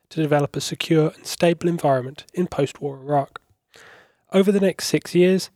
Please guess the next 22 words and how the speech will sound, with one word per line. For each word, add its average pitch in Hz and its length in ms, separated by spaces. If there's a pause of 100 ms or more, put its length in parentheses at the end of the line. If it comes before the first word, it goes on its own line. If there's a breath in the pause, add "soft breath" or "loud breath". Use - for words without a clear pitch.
(120)
the 160 140
R 175 180
A 165 100
N 147 160
separately 170 480
rotated 147 640
another 151 300
fifteen 175 500
frigates 147 520
through 165 180
the 175 80
region 143 400 (160)
for - 100
periods 151 440
of 156 40
up 135 140
to - 80
six - 260
months. - 380 (960 soft breath)
Still 202 300
heavily 190 380
involved 139 500